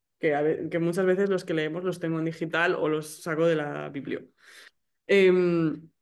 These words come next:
pero este lo tengo en físico y entonces, eh, o sea, yo dije, "Bueno, pues voy a subrayar para el, para el podcast"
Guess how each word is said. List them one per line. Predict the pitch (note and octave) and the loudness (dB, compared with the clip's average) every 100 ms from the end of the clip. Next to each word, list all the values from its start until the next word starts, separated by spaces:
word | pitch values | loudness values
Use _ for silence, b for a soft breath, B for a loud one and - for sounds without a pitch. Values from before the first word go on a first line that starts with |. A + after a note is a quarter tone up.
| _ _ _ _ - | _ _ _ _ 0
pero | F#3+ | 2
este | F#3+ | 4
lo | A3+ | 4
tengo | G3+ G3 | 4 2
en | G3 | 0
físico | G3+ G#3+ A#3 G#3+ A#3 - B B B _ | -2 -6 -6 -6 -8 -10 B B B _
y | G#3 | 4
entonces, | G3 G3 G#3+ G#3+ | 6 6 4 4
eh, | G3 G3 - G3 | 2 2 0 -4
o | |
sea, | F#3+ F#3 E3+ | 0 2 2
yo | E3 F3+ | 2 4
dije, | F3+ F3+ | 2 -2
"Bueno, | F#3+ G3 E3 | -4 -4 -4
pues | D#3 | -2
voy | F3 | -2
a | |
subrayar | E3+ E3+ D3 A2 D2+ - _ _ _ _ | -2 -8 -6 -6 -8 -12 _ _ _ _
para | E3 B2+ C#3 | -6 -2 -2
el, | C#3 C#3+ C#3 - | -2 -4 -6 -8
para | - D#3+ | -2 -2
el | D3 | 0
podcast" | B2 - - | -4 -6 -14